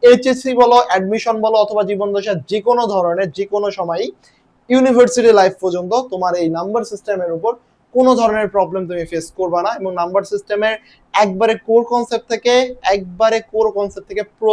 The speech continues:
লেভেল পর্যন্ত দেওয়ার চেষ্টা করব, যেটা ইতোমধ্যে হয়তোবা ইন্টারনেটে অনেকেই দেয় নাই, হয়তোবা নেই বাংলাদেশে বাংলা কন্টেন্টের মধ্যে, সেই টপিকগুলো আমি তোমাদেরকে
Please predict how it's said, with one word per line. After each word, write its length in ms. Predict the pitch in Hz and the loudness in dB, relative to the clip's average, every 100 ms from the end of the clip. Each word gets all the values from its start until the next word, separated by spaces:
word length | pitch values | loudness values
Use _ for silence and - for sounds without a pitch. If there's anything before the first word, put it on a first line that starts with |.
| 208 | 2
লেভেল 200 | 196 190 | 0 -2
পর্যন্ত 240 | 185 190 185 | -6 -4 -4
দেওয়ার 200 | 175 170 180 | -2 -2 -4
চেষ্টা 200 | - 180 | -8 -6
করব, 140 | 185 220 262 _ _ - | -4 -4 -4 _ _ 2
যেটা 220 | 247 247 262 240 | 4 6 4 4
ইতোমধ্যে 500 | 226 254 247 247 220 247 - | 4 6 6 6 4 2 4
হয়তোবা 360 | 226 226 226 220 208 | 2 4 2 2 0
ইন্টারনেটে 500 | 214 202 202 202 208 202 - | 0 0 0 0 0 0 -4
অনেকেই 380 | 196 202 220 233 196 | -4 -4 -4 0 0
দেয় 160 | 185 | 0
নাই, 120 | 208 262 _ _ _ - | -2 -6 _ _ _ 2
হয়তোবা 380 | 208 208 220 220 160 147 | 4 6 6 4 2 -6
নেই 220 | 156 220 262 202 | -2 0 0 0
বাংলাদেশে 460 | 180 175 190 190 196 165 | -2 0 -2 -2 -4 -2
বাংলা 220 | 170 202 202 | 0 0 0
কন্টেন্টের 380 | 196 196 190 180 | -2 -2 -2 -4
মধ্যে, 160 | 175 214 | -6 -6
সেই 120 | 196 190 | -4 -4
টপিকগুলো 440 | 175 180 165 214 226 | -4 -4 -6 0 0
আমি 100 | 175 160 | 0 -4
তোমাদেরকে 320 | 156 151 151 | -10 -10 -12